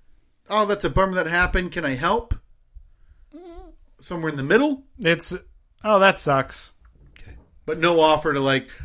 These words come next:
Speaker 1: "Let me get my gloves and see if I can throw a few boxes in there for you"?
Speaker 2: Nah. Nah. I didn't expect it.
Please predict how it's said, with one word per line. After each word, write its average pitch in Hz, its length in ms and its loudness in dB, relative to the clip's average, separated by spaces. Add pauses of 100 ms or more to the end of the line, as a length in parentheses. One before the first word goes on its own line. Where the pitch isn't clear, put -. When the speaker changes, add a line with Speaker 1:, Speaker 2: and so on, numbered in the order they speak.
Speaker 1:
"Let 208 180 0
me 196 120 -2
get 180 240 -4
my 160 140 -4
gloves 147 360 2
and 135 80 -10
see 151 140 -6
if 139 120 -6
I 139 100 0
can 131 180 -12
throw 143 340 -4
a 135 40 -4
few 139 180 -8
boxes 135 560 -6
in 147 60 -12
there 147 140 -6
for 151 240 -4
you"? 160 100 0 (140)
Speaker 2:
Nah. - 360 -10 (1600)
Nah. 117 380 -8 (1300)
I 190 140 2
didn't 147 400 0
expect - 500 -4
it. 120 240 -6